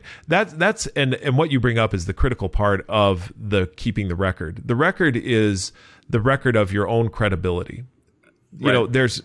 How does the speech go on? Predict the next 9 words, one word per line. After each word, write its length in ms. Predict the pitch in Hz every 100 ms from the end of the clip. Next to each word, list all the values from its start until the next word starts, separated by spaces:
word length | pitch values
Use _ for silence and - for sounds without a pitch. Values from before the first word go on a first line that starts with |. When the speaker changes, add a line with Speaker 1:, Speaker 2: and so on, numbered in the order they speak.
| -
Speaker 1:
there's 260 | 131 127 -
several 380 | - 180 185 123
papers 760 | - 113 113 101 92 87 - -
and 340 | 107 101 87
books 280 | 117 117 -
that 120 | 113
are 80 | 101
written 340 | 95 101 101 92
on 400 | 104 95 92